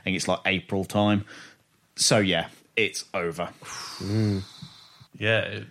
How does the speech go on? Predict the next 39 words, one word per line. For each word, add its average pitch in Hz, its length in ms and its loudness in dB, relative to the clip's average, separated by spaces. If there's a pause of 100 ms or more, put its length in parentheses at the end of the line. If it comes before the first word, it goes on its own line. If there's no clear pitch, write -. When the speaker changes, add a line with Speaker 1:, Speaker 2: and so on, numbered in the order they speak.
Speaker 3:
it 110 200 -14
feels 120 200 -4
like 110 180 -6
it's 110 120 -8
been 110 200 -4
a 107 60 -2
long 120 300 0
time, 101 320 -2 (160)
because 113 300 -4
it - 100 -2
has 107 240 0
been 101 160 -6
a 98 40 -4
long 92 340 -8
time. 87 340 -10 (720)
Speaker 1:
As 190 160 4
we 262 100 4
return 156 400 6
from 143 160 4
break, 98 420 0 (280)
instead 143 360 4
of 247 140 4
The 156 140 10
Undertaker 123 520 6
being 87 280 4
in 90 100 2
the 87 100 -2
ring, 90 300 0
as 117 220 2
was 101 100 0
promised, 95 580 0 (360)
Triple 220 400 4
H 151 180 4
and 147 140 6
Chyna 139 400 4
are 90 180 2
there, 85 280 2 (100)
the - 160 -2
former 117 640 2